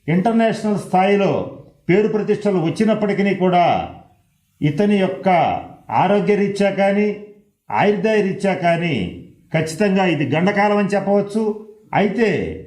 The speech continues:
మమ్మల్ని అడిగిన ప్రశ్న ఏంటంటే ఇతన్ని రష్యా పట్టుకుని ఉరి తీస్తుందా, చంపుతుందా, ఇతనికి ఆయుర్దాయం ఉందా అని అడగడం జరిగింది. కానీ జ్యోతిష్ శాస్త్ర నియమం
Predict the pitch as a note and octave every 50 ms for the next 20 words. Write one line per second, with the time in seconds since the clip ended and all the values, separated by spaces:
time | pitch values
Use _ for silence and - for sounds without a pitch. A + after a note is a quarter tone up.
0 | - - _ _ _ _ _ - C3+ E3+ G3+ G3+ A3 G#3 G3+ G3 G3 A3+ A3+ A#3+
1 | A#3+ - F#3+ G3+ G3+ G3+ A3 A3+ A3 G#3 F#3 G3+ F#3+ F3+ D3+ G3 F#3+ D3 A2 F2+
2 | D#2 D#2+ - - - - _ _ _ _ _ _ _ - D#3 D#3+ D#3+ A3 A3+ A3+
3 | A3+ A3 G#3 F#3+ C3+ G2+ F2 D#2+ - - - - - A2 B2 E3 - - - A3+
4 | A#3 A#3 G#3 - F#3+ F3+ F#3 G#3 F#3 F3+ G#3+ G#3 G3 D3+ F3 F3+ F3 F#3 A3 G#3+
5 | G3 - - G#3 F#3+ F#3+ G3 G3 G3+ G#3 - - - - - _ - - E3 F#3
6 | F#3 F3+ G#3+ - G#3 G#3 G#3 G3+ G#3 G#3 G#3 G#3 - - - - - - E3 D3
7 | F#3 F#3+ F#3 D#3+ E3+ E3 F#3 - G#3 F3 A3 A3 G#3+ G#3 F#3+ F#3 F#3 F#3 G3 G#3
8 | G3+ F#3+ - - - - E3+ E3+ E3+ E3 F3 F3+ G3 G3+ G#3 F#3 F3+ G3 G3+ G3
9 | G#3 G#3 G#3 G#3 A3 A3 G#3 A3 - - - - _ _ _ E3+ E3+ F#3+ A3 A#3
10 | A3+ F3 B2 G2 E2+ E2+ - - - - - _ - A#2 G#2+ D3+ G3+ A#3 A#3+ C4
11 | - - B3+ A#3 A3 - A3+ G#3+ G3 F3+ F#3 G3+ G3+ A3 G#3